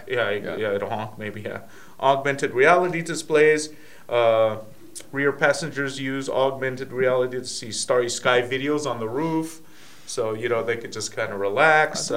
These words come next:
Speaker 2: that was
Speaker 1: maybe
Speaker 2: kinda,
Speaker 1: even watch
Speaker 2: that, I thought that was kinda cool. And you can, um,
Speaker 1: you could watch movies up
Speaker 2: you
Speaker 1: there.
Speaker 2: can, you
Speaker 1: Yeah.
Speaker 2: can watch movies up there, yeah, exactly.
Speaker 1: Yeah, navigation info you could see on the moonroof.
Speaker 2: Mm-hmm.
Speaker 1: Uh, there's a, a, a feature in there called Airporter, Lexus Airporter, which moves your luggage from the front door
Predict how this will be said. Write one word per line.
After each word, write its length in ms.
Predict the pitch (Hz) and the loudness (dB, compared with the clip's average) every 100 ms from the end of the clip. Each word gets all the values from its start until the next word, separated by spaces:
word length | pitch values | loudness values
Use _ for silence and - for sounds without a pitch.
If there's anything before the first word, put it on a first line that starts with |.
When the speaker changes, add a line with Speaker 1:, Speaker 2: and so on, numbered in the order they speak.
| 117 | 6
Speaker 2:
that 40 | 147 | 6
was 60 | |
Speaker 1:
maybe 80 | 131 | 4
Speaker 2:
kinda, 160 | 131 127 | 4 0
Speaker 1:
even 80 | 127 | 0
watch 160 | 127 127 | -2 -2
Speaker 2:
that, 160 | - - | -6 -4
I 80 | 196 | -4
thought 160 | - | -2
that 60 | 107 | -2
was 100 | 92 | -2
kinda 220 | - 78 - - | -6 -10 -12 -14
cool. 260 | - 92 - | -10 -8 -4
And 100 | 147 | 0
you 80 | 175 | 0
can, 320 | 180 160 143 - | 0 -2 -4 -10
um, 160 | 143 131 | -8 -6
Speaker 1:
you 60 | 113 | 0
could 100 | 139 | 4
watch 180 | 123 | 4
movies 340 | 135 151 156 143 | 4 0 0 0
up 120 | 147 | 2
Speaker 2:
you 60 | 151 | 6
Speaker 1:
there. 180 | 156 160 | 6 4
Speaker 2:
can, 80 | |
you 60 | 143 | 2
Speaker 1:
Yeah. 60 | 131 | 2
Speaker 2:
can 100 | 123 | 2
watch 300 | 127 - 127 | -2 -4 -10
movies 320 | 143 98 - | -10 -10 -12
up 100 | - | -12
there, 140 | 90 | -12
yeah, 100 | 90 | -10
exactly. 300 | 90 - 104 | -12 -10 -2
Speaker 1:
Yeah, 120 | 135 117 | 0 2
navigation 600 | 131 139 135 143 147 165 | 2 2 4 2 2 -2
info 280 | 147 147 156 | -4 0 0
you 120 | 143 | -2
could 160 | 139 135 | -6 -8
see 160 | 151 | -6
on 120 | 139 | -6
the 60 | 131 | -6
moonroof. 580 | 139 151 147 151 147 - | -6 -6 -4 -4 -6 -12
Speaker 2:
Mm-hmm. 500 | - - 101 117 - | -16 -16 -14 -10 -2
Speaker 1:
Uh, 800 | 120 120 117 117 117 117 117 117 - - - - - - - | 0 2 0 0 0 0 -2 -6 -10 -18 -18 -18 -18 -18 -4
there's 240 | 135 131 - | 0 2 2
a, 240 | 117 117 - 92 - - | 0 -2 -6 -14 -12 -6
a, 180 | 120 - - 117 | -4 -4 -4 -2
a 40 | 104 | -2
feature 320 | 185 175 151 | -4 -2 0
in 60 | |
there 100 | 131 | 0
called 300 | 123 117 104 - | 2 0 0 2
Airporter, 640 | 175 196 - 117 95 82 | 4 4 2 -2 -2 -4
Lexus 380 | 117 127 120 - | -4 -4 -8 -2
Airporter, 340 | 131 127 110 | -2 0 -4
which 200 | 101 101 | -4 -6
moves 200 | 123 127 113 | -8 -8 -6
your 80 | 107 | -2
luggage 320 | 117 123 101 | -2 -2 -6
from 180 | 123 104 | -8 -8
the 80 | |
front 380 | 98 180 180 - | -4 -2 -4 0
door 420 | 160 147 143 - | 2 4 2 -2